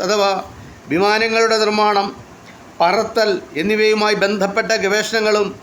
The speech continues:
നാസ നടത്തിവരുന്നു. ലോകത്തെ ഏറ്റവും വേഗമേറിയ സൂപ്പർസോണിക് വിമാനങ്ങൾ നാസയുടെ എയറോനോട്ടിക്സ് രംഗത്തെ പന്തുവലുകളാണ്. വിക്ഷേപണം നടത്തുന്ന പത്ത് ഫീൽഡ് സെൻ്ററുകൾ നാസയ്ക്കുണ്ട്.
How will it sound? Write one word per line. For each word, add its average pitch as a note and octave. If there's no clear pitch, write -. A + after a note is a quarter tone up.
നാസ F#3
നടത്തിവരുന്നു. F3
ലോകത്തെ A#3
ഏറ്റവും A#3
വേഗമേറിയ A3+
സൂപ്പർസോണിക് A3+
വിമാനങ്ങൾ G#3+
നാസയുടെ G#3
എയറോനോട്ടിക്സ് G#3+
രംഗത്തെ G3+
പന്തുവലുകളാണ്. F3
വിക്ഷേപണം A#3+
നടത്തുന്ന A3
പത്ത് F3+
ഫീൽഡ് A3+
സെൻ്ററുകൾ G3+
നാസയ്ക്കുണ്ട്. F3+